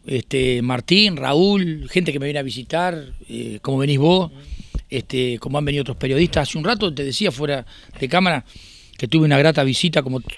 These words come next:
todas las que vienen son gratas, yo siempre digo, porque aquel que viene porque se ocupa y se preocupa de uno,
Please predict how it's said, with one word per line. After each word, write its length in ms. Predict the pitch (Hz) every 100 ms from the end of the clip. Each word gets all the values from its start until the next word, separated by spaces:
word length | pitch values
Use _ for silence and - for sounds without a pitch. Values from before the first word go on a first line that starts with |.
| -
todas 220 | 240 294
las 120 | 226
que 100 | -
vienen 200 | 151 175
son 180 | 160 143
gratas, 300 | 135 151 143
yo 80 | 123
siempre 260 | 127 123 127
digo, 160 | 151
porque 400 | 143 123 120 117
aquel 200 | 113 143
que 100 | 131
viene 180 | 135 160
porque 220 | 143 123
se 120 | -
ocupa 340 | - 143 151 135
y 40 |
se 120 | 123
preocupa 400 | 117 113 131 131
de 80 | 117
uno, 260 | 127 151